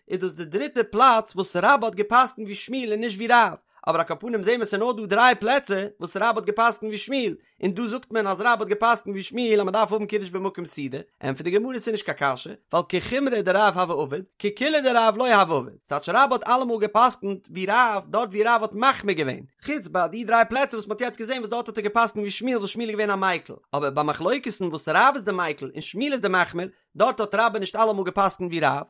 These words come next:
אין טאקע פון דעם האט ער געפאסט, ווי שמיל, אז איין קידוש אלה ביי מקום סעודה, וואו דאס א חומרא פון שמיל,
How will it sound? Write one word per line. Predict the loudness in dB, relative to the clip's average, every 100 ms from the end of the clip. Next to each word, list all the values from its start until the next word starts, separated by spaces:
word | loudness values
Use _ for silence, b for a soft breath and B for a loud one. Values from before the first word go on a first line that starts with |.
| _
אין | -8
טאקע | -6 -6
פון | -4 -2
דעם | -2
האט | -2
ער | -4
געפאסט, | 2 2 2 -6
ווי | -8 -8
שמיל, | -4 -2 -2 -4 b -2
אז | -2 0
איין | 0 0
קידוש | -6 -6 -4 0
אלה | 0
ביי | -2
מקום | -4 -4 -6
סעודה, | -4 -4 -4
וואו | -4
דאס | -6
א | -6
חומרא | -4 -4 -4
פון | -6 -10
שמיל, | -8 -8